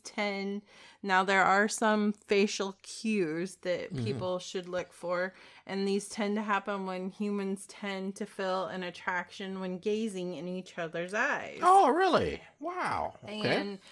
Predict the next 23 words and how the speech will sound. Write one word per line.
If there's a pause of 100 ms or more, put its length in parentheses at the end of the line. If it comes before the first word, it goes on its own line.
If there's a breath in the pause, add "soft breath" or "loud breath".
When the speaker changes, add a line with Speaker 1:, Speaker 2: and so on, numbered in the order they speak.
(160 loud breath)
Speaker 1:
the
same
thing
goes
for
touches,
too.
When
someone
shakes
your
hand, (460 soft breath)
um, (240)
you
usually
shouldn't
try
to
break
them. (640 soft breath)
Speaker 2:
Okay, (140)
all
right.